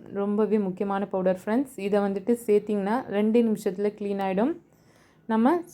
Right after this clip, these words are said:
சோடா மாவு சேர்த்துக்கலாம். கூடவே ஒரு கால் லெமனை பிழிஞ்சிக்கலாம். இது கூட இன்னொரு பொருள் சேர்க்க போறோம் ஃப்ரெண்ட்ஸ். வினிகர் சேர்த்துக்கலாம். பாருங்க, நல்லாவே பொங்கி வருது. இவ்வளோ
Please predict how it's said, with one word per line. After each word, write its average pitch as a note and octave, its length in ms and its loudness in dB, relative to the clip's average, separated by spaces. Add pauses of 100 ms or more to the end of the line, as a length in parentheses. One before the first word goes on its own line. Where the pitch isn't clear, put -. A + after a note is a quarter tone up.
சோடா B3+ 280 4 (100)
மாவு A#3 180 4 (220)
சேர்த்துக்கலாம். G3+ 560 0 (160)
கூடவே B3 340 6 (140)
ஒரு G#3+ 140 4 (320)
கால் A3+ 280 4
லெமனை G#3 280 -2 (120)
பிழிஞ்சிக்கலாம். G3 680 -2 (1500)
இது E4+ 200 8
கூட B3+ 160 6 (220)
இன்னொரு A#3 380 4
பொருள் G#3+ 340 0
சேர்க்க G3+ 320 -4
போறோம் G3+ 320 -2
ஃப்ரெண்ட்ஸ். C#4+ 340 0 (1000)
வினிகர் D4+ 500 4
சேர்த்துக்கலாம். G#3+ 580 2 (2250)
பாருங்க, G3+ 380 0
நல்லாவே G#3+ 380 4 (100)
பொங்கி G#3 320 0
வருது. G3 320 2 (260)
இவ்வளோ C4 220 4